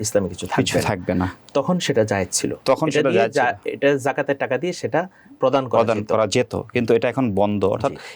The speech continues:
Speaker 2: এই আয়াতের তেলাওয়াত জারি থাকবে, কিন্তু আমল জারি থাকবে না।
Speaker 1: কিন্তু, এ, বিধানটা
Speaker 2: আহ,
Speaker 1: এটা ক্লোজ হয়ে গেছে।
Speaker 2: ক্লোজ হয়ে গিয়েছে।
Speaker 1: জি।
Speaker 2: ষষ্ঠ হচ্ছে আপনার ঋণদাতাকে, আহ, আহ, যিনি ঋণগ্রস্ত তিনি যেন ঋণ দিতে পারেন, তাকে জাকাত দেওয়া। আচ্ছা,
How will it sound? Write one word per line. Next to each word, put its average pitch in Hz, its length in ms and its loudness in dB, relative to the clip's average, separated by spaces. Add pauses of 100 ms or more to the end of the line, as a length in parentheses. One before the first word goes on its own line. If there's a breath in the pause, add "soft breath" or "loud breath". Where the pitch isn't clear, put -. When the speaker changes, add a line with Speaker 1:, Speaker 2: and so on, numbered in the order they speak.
(100)
Speaker 2:
এই 135 140 4
আয়াতের 127 560 4
তেলাওয়াত 131 360 6
জারি 120 240 2
থাকবে, 101 360 -2
কিন্তু 110 400 0
আমল 120 320 2
জারি 101 200 2
থাকবে 95 360 -4
না। 92 80 0
Speaker 1:
কিন্তু, 151 300 -2
এ, 107 80 -2
বিধানটা 156 600 -2 (380)
Speaker 2:
আহ, 104 140 -6
Speaker 1:
এটা 107 140 -2
ক্লোজ 135 300 2
হয়ে 110 160 2
গেছে। 98 140 0
Speaker 2:
ক্লোজ 123 160 4
হয়ে 101 180 2
গিয়েছে। 92 340 -2
Speaker 1:
জি। - 100 -12 (540 loud breath)
Speaker 2:
ষষ্ঠ - 420 -2
হচ্ছে 160 360 0
আপনার 131 300 0 (400)
ঋণদাতাকে, 139 800 2 (360 soft breath)
আহ, 95 420 2
আহ, 95 280 4
যিনি 113 300 2
ঋণগ্রস্ত 127 680 2 (260)
তিনি 123 160 2
যেন 120 220 2
ঋণ 151 280 2
দিতে 127 220 2
পারেন, 107 300 0
তাকে 104 280 -2
জাকাত 95 260 -2
দেওয়া। 92 260 0
আচ্ছা, - 200 0